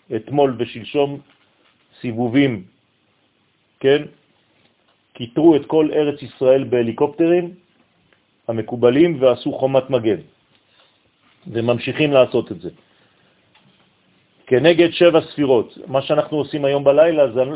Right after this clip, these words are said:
אנחנו לא לבד, כן? זה בכל הארץ, זה ניתנה האות,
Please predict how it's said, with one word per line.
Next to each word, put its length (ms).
אנחנו 260
לא 160
לבד, 320
כן? 240
זה 100
בכל 640
הארץ, 420
זה 340
ניתנה 640
האות, 600